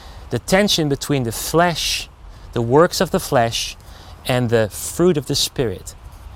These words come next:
It's this, this waiting. Faith is, according to Hebrews eleven, is all the things we, we can't see, but we hope for, and we know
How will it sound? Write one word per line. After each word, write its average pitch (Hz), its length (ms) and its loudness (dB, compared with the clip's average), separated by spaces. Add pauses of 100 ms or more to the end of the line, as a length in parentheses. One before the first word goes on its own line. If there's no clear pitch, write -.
(340)
It's 151 220 -2
this, - 340 0 (460)
this - 220 -4 (300)
waiting. 131 640 2 (480)
Faith - 800 -4 (1080)
is, 165 340 2
according 156 380 2
to 147 120 -2
Hebrews 139 480 0
eleven, 127 440 2
is 120 120 -4
all 147 140 2
the 151 80 2
things 143 400 -2
we, 131 220 0
we 127 160 -4
can't 147 320 -2
see, 139 240 0
but 120 160 -2
we 123 160 -4
hope 147 320 0
for, 110 240 -2
and 120 180 -4
we 131 160 0
know 131 540 2